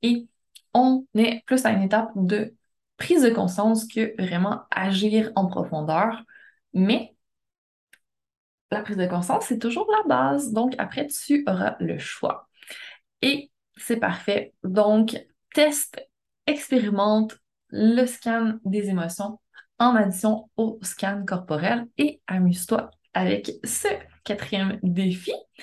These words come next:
Donc, encore une fois, si tu le relèves, n'hésite pas à me dire, ça va me faire plaisir d'en discuter avec toi. Et on se retrouve demain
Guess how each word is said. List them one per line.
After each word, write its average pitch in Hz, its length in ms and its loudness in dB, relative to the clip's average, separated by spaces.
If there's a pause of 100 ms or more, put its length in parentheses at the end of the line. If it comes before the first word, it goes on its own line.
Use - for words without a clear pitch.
(300)
Donc, 214 260 -2
encore 196 240 -2
une 190 100 0
fois, 240 160 2
si - 140 -6
tu - 140 -4
le 190 80 -2
relèves, 247 340 4
n'hésite 202 420 -2
pas - 80 -2
à 180 180 -2
me 175 140 2
dire, 247 220 2
ça 214 100 -4
va 190 80 -2
me 180 60 -2
faire 175 180 -4
plaisir 185 320 0
d'en 180 140 0
discuter - 520 -4
avec 175 300 -4
toi. - 300 0 (600)
Et 302 240 -2 (460)
on 196 60 -4
se - 120 -6
retrouve 254 500 2 (280)
demain 233 420 2